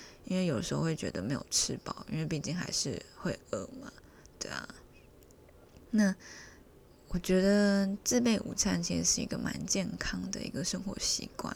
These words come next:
啦，算是一个我对自己的一个小小的坚持。就好像，呃，我一周至少固定运动三次，就是晚上下班的时候就会去健身房运-，呃，跑个步啊，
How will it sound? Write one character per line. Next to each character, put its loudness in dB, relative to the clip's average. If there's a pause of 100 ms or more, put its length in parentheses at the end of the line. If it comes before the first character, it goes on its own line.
啦， -6 (380)
算 4
是 2
一 2
个 0
我 -2 (200)
对 4
自 -2
己 -2
的 -4
一 -8
个 -2
小 0
小 -4
的 -8
坚 0 (120)
持。 -2 (580)
就 0
好 0
像， -2 (540)
呃， 2
我 -2
一 2
周 0
至 2
少 0
固 -2
定 -2
运 -2
动 -2
三 -6
次， -2 (180)
就 -4
是 0 (360)
晚 -4
上 2 (120)
下 2
班 2
的 -2
时 -6
候 -6
就 -4
会 2 (300)
去 -4
健 -2
身 -4
房 -6
运-， 0 (220)
呃， 0
跑 -4
个 -6
步 0
啊， -2